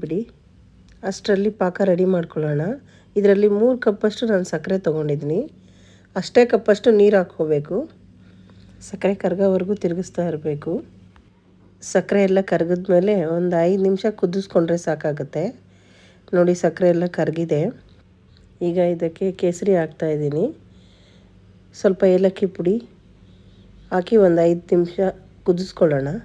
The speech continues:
ಐದು ನಿಮಿಷ ಕುದಿಸ್ಕೊಂಡ್ರೆ ಸಾಕಾಗುತ್ತೆ. ಇವಾಗ ಸ್ಟವ್ ಆಫ್ ಮಾಡಿ ಜಾಮೂನ್ನ ಸಣ್ಣ ಸಣ್ಣ ಉಂಡೆಗಳಾಗಿ ಮಾಡ್ಕೊಳ್ಳೋಣ. ತುಂಬ ನೈಸಿಗೆ ಸಣ್ಣ ಸಣ್ಣ ಉಂಡೆಗಳಾಗಿ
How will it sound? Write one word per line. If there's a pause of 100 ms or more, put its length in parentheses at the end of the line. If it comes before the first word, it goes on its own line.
(440)
ಐದು
ನಿಮಿಷ (120)
ಕುದಿಸ್ಕೊಂಡ್ರೆ (100)
ಸಾಕಾಗುತ್ತೆ. (760)
ಇವಾಗ
ಸ್ಟವ್
ಆಫ್
ಮಾಡಿ (720)
ಜಾಮೂನ್ನ
ಸಣ್ಣ
ಸಣ್ಣ
ಉಂಡೆಗಳಾಗಿ
ಮಾಡ್ಕೊಳ್ಳೋಣ. (1080)
ತುಂಬ (180)
ನೈಸಿಗೆ (100)
ಸಣ್ಣ
ಸಣ್ಣ
ಉಂಡೆಗಳಾಗಿ